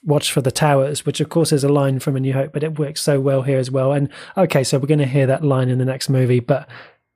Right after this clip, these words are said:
to, to have the original Red and Gold Leaders, I just, uh, it's just amazing. And of course,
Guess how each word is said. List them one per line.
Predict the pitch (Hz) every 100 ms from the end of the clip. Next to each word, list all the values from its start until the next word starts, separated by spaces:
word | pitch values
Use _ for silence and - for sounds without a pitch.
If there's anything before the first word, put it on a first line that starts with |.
| _
to, | 170
to | - 151
have | - 165 156 139 - - _ 370 165 -
the | - 139
original | 139 131 131
Red | 131 127
and | 127
Gold | 131 127
Leaders, | 127 123 120 120
I | 156 131
just, | 131 123 - _ _ _ _
uh, | - 190 202 190 190 -
it's | 196 160 -
just | - 151 -
amazing. | 139 135 131 127 127
And | 139
of | 139
course, | - 147 139